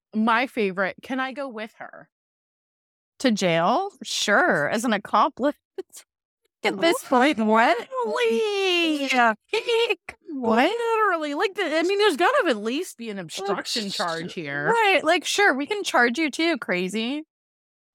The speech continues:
Speaker 1: God.
Speaker 2: Delulu.
Speaker 1: Well, literally. So, and then she goes on to tell the police that Alexi is still bleeding.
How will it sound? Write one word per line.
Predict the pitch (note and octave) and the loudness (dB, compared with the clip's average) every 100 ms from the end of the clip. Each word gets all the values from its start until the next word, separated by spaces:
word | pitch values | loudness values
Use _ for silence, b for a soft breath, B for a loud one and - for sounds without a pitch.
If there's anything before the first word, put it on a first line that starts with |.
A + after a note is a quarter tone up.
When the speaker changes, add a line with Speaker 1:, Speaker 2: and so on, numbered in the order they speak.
| A3+ | -10
Speaker 1:
God. | G#3+ A3 F#4+ C4+ G3 | -2 0 4 2 2
Speaker 2:
Delulu. | G3+ A#3+ D4+ D#4 _ _ _ _ _ | -2 -8 -12 -16 _ _ _ _ _
Speaker 1:
Well, | C#4+ D#4 | -10 -2
literally. | F4 G#4 F#4 A3+ G3+ - | 2 4 4 0 -4 -8
So, | - F#4 E4 C#4+ D#4+ _ _ _ _ _ _ _ - | 0 2 4 0 -8 _ _ _ _ _ _ _ -2
and | D#4 | 2
then | E4+ G4 A4 | 2 2 -2
she | - F4+ | -6 -6
goes | D#4+ D4+ C#4 | -6 -6 -4
on | C#4 C4+ A#3 - | -2 -4 -6 -2
to | A#3 G#3+ G#3 - | 0 0 -2 -6
tell | - G#3+ G3 | -4 0 0
the | G3 | -4
police | - F#3+ F#3+ - | -10 -8 -6 -4
that | G#3+ | -6
Alexi | A3 A3 A3+ - E4 | -2 0 0 -2 -10
is | A#3+ - | -8 -10
still | - C4 B3 | -6 -2 -2
bleeding. | G3 F#3 F3+ F3 C#3 C2+ C#2 - | -4 -6 -6 -8 -12 -12 -18 -20